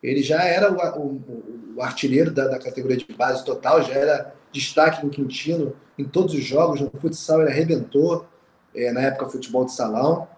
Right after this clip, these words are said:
mas é que ele, ele teve que fazer, ele teve que ter uma, uma, uma carreira que o Messi também teve, é, de muito esforço, né? De, de, de, foi chamado até de jogador de laboratório, porque fizeram um acompanhamento físico dele gigante, porque ele, ele não tinha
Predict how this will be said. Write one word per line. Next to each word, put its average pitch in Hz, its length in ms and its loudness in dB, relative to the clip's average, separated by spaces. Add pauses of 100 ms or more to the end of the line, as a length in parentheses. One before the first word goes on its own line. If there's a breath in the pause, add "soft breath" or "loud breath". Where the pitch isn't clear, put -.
(440)
mas 156 200 4
é 170 80 0
que 208 120 0
ele, 226 220 4
ele 196 180 0
teve 202 220 2
que - 100 -10
fazer, 208 560 4
ele 180 120 0
teve 208 200 4
que 202 80 -8
ter 214 140 2
uma, 190 260 0
uma, 135 500 -10 (680)
uma 131 180 -6
carreira 147 320 0
que 220 140 -2
o 165 40 0
Messi 175 240 4
também 151 200 -2
teve, 170 400 0 (600)
é, 143 120 -4
de 151 120 -6
muito 180 220 -4
esforço, 240 560 0
né? 160 220 -6
De, - 160 -16 (120)
de, 131 300 -4 (420)
de, 123 600 -2
foi 180 100 0
chamado 190 220 4
até 190 180 4
de 202 320 0
jogador 160 300 0
de 165 60 -4
laboratório, 165 640 0
porque 135 140 -14
fizeram 151 220 -6
um - 20 -14
acompanhamento 147 420 -6
físico - 320 -10
dele 147 140 -8
gigante, 147 400 -8
porque 190 220 -16
ele, 190 260 -8
ele 165 160 -14
não 180 80 -16
tinha 175 280 -10